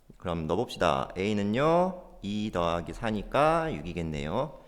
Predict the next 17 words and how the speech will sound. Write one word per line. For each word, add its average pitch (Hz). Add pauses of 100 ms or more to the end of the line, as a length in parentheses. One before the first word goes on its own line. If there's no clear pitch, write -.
(220)
자, 90
그럼 90
답만 117
적으면 104
되겠지. 92
얘는 165
육이고 170
얘는 151 (460)
일이에요. 87 (840)
됐나요? 131 (2500)
자, 110
그 123
다음은 127 (180)
얘도 113 (340)
따로 151
따로 131
봅시다잖아. -